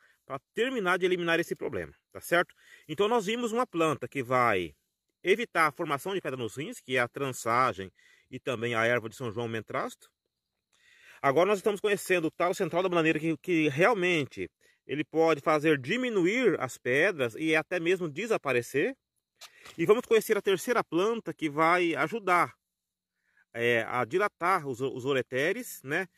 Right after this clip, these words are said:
E é uma planta analgésica, diurética, que vai realmente ser fundamental para finalizar o nosso tratamento. Essa aqui vai ser a terceira planta que eu vou mostrar pra vocês, ó.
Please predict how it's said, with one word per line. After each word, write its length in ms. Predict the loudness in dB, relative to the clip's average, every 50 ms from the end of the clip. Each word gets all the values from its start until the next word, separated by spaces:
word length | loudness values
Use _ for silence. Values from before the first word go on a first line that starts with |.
| _ _ _ _ _ _ -10
E 560 | -6 -2 0 0 0 0 0 2 2 0 0 -2
é 60 | -2 -4
uma 100 | -4 -4
planta 220 | -4 -4 -4 -2
analgésica, 640 | 0 0 0 0 2 2 0 0 0 -2 -4 -8 -8
diurética, 520 | -4 -2 -2 2 2 2 2 0 -2 -8 -18
que 120 | -16 -10
vai 300 | -4 -2 0 0 0 -2
realmente 440 | -2 -4 -4 -4 -4 -4 -6 -6 -4
ser 140 | -4 -6 -6
fundamental 760 | _ -8 -8 -6 -4 -4 -4 -4 -2 -2 0 0 0 -2 -6 _ _ _ _ _ _ _ _ _
para 320 | 0 2 2 2 2 0
finalizar 560 | -2 -4 -4 -2 0 2 2 2 4 2 2 2
o 60 | 0
nosso 180 | -2 -4 -6
tratamento. 540 | -6 -8 -8 -6 -6 -6 -8 -8 -10 -14 _ -20 -20 _ _ -20 -20 _ _ _ _ _
Essa 280 | 0 2 2 2 2 0
aqui 440 | 0 0 2 4 4 4 2 0 -4 _ _ _
vai 120 | -8 -6 -4
ser 120 | -2 -2
a 40 | 0
terceira 460 | 0 0 0 0 2 0 2 2 0
planta 440 | 0 0 0 2 2 2 0 -4 -4
que 60 | -2
eu 60 | -2
vou 100 | -2 0
mostrar 260 | -2 -4 -4 -4 -4 -4
pra 120 | -2 -2
vocês, 440 | -4 -4 -4 -2 0 0 0 2 2
ó. 220 | 0 0 0 -2